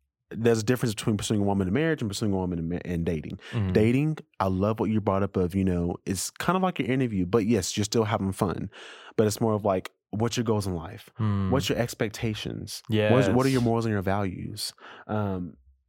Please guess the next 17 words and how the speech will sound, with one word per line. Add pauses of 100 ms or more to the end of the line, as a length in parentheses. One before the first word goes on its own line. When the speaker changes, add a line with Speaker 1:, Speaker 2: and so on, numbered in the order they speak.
(460)
Speaker 1:
our
boundaries.
When
you're
in
a
relationship,
even
your
past
relationships, (280)
what
are
things
you
struggled
on